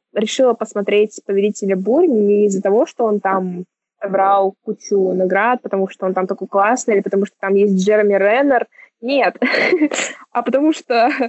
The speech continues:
Бигелоу выиграла Оскар за режиссуру, я такая: «Так, ну это,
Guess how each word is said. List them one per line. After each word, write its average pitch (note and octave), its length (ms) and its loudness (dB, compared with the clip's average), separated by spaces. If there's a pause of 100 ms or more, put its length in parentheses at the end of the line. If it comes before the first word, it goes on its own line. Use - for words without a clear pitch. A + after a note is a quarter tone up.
(240)
Бигелоу C#4+ 640 2
выиграла D4+ 520 2
Оскар - 460 -4
за A#3 140 2
режиссуру, C4+ 540 0
я A#3+ 160 0
такая: A#3 360 -2
«Так, G#3 360 -4
ну G#3 80 -14
это, A3 140 -6